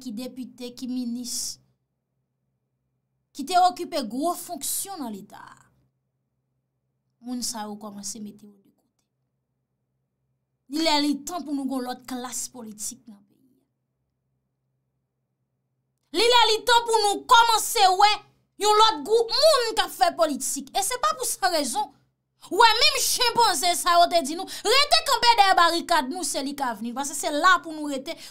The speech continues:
pou yo menm yo kontinye krase, brize, tandiske nou menm nou toujou rete nan menm mizè a. Veye yo, kòmanse chèche enfòmasyon sou yo,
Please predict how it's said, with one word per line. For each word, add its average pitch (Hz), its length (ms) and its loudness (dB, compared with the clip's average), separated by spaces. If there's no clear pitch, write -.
pou 330 160 -4
yo 302 140 2
menm 370 180 -4
yo 302 220 -2
kontinye 339 500 -6
krase, 277 320 -4
brize, 262 320 -6
tandiske 294 400 -4
nou 294 160 0
menm 392 240 -4
nou 330 80 -10
toujou 285 240 -6
rete 277 160 -8
nan 254 160 -6
menm 226 160 -8
mizè 214 400 -10
a. - 80 -20
Veye 233 560 -8
yo, - 100 -20
kòmanse 349 560 -4
chèche 269 420 -8
enfòmasyon 208 720 -14
sou - 240 -20
yo, - 120 -20